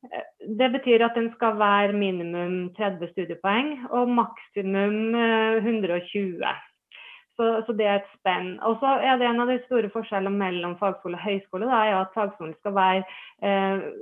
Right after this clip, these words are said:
relatert til yrkeslivet direkte, sånn at man, man etter en fagskoleutdanning, så, så skal man være kvalifisert til å gå rett ut i en, eh, relevant jobb. I tillegg så har fagskolene studiepoeng på linje med høyskoler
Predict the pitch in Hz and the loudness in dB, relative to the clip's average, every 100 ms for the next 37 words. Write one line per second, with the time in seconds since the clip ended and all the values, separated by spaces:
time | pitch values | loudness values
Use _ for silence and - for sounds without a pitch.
0 | 185 208 220 220 220 196 185 - 208 214 | -4 2 4 4 4 2 2 4 2 2
1 | - 170 165 160 151 180 190 180 - - | -2 -8 -4 -4 -2 0 0 -2 -8 -20
2 | - 165 160 - 190 208 202 202 202 - | -4 0 0 -2 -4 -2 -2 -2 -4 -10
3 | - 202 208 202 202 233 202 190 202 196 | -10 -2 0 2 -2 -4 -2 -2 0 -2
4 | - 175 170 180 240 277 269 262 254 240 | -4 -6 -4 0 0 0 -2 0 2 2
5 | 240 240 240 247 254 202 196 202 196 208 | -2 -6 -2 -2 2 0 2 0 -2 -4
6 | 175 202 185 180 170 - _ - 170 151 | -6 -4 -4 -2 -4 -10 _ -10 -8 -8
7 | - 170 165 160 165 165 160 160 165 165 | -10 -6 -4 -4 -6 -8 -8 -8 -6 -6
8 | 165 165 160 156 151 - - - - - | -4 -4 -4 -6 -8 -6 -6 -6 -16 -20
9 | _ _ _ _ _ _ 247 220 208 233 | _ _ _ _ _ _ 0 0 0 0
10 | 226 208 202 185 160 156 - 277 247 247 | 0 0 -4 -6 -10 -10 -6 -2 -2 2
11 | 262 269 277 277 247 240 240 226 196 208 | 4 4 0 -6 -2 0 0 0 0 -2
12 | 208 - 190 208 269 | -4 -6 0 2 2